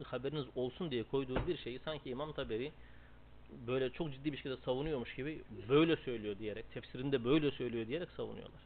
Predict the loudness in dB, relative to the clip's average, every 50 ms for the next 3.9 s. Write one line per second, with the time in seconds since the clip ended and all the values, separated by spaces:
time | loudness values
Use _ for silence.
0 | -20 -20 -20 -20 -20 -18 -18 -14 -8 -4 0 2 2 2 2 0 0 0 -2 -2
1 | -2 -2 -2 -2 -2 -2 -2 -2 -2 -4 -4 -4 -4 -4 -4 -4 -6 -4 -4 -4
2 | -4 -6 -8 -10 -10 -12 -16 -18 -18 -16 -12 -6 -4 -4 -4 -4 -4 -6 -6 -4
3 | -6 -8 -8 -8 -10 -8 -6 -6 -4 -4 -6 -6 -8 -10 -8 -6 -6 -6